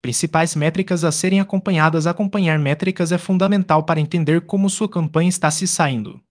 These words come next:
Aqui estão algumas das principais métricas que você deve observar. Um,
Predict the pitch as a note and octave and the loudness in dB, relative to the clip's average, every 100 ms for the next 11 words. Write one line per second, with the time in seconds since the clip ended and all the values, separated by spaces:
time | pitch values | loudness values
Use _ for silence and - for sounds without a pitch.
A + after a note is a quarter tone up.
0 | _ - D#3+ F#3+ G3+ G#3 G3 F#3+ E3 D#3 | _ -6 0 2 2 4 4 4 2 2
1 | D3 - F3+ F3 F3 E3 E3+ C#3 D3 E3 | 0 0 0 0 4 4 4 4 2 2
2 | F3+ E3+ - G3+ G#3 A3+ E3+ E3 E3+ - | 0 0 0 0 2 4 4 4 2 2
3 | F3 B2+ A2 A#2+ _ B2+ G#2+ | 4 4 0 -6 _ -8 -8